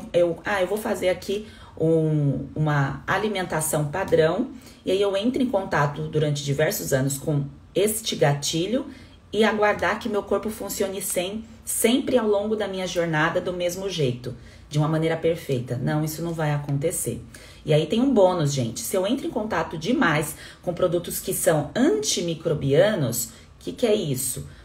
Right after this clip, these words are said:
Aquilo que tira, é, micro-organismos. É, não necessariamente eu estarei sendo mais saudável,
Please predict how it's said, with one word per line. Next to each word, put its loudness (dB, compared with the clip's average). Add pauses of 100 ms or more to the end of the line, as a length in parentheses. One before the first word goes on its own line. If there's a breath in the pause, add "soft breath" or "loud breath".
(200 loud breath)
Aquilo -4
que -10
tira, -2 (160)
é, 2
micro-organismos. -2 (600 loud breath)
É, 6 (100)
não 2
necessariamente 0
eu 0
estarei 0
sendo -2
mais -2
saudável, 2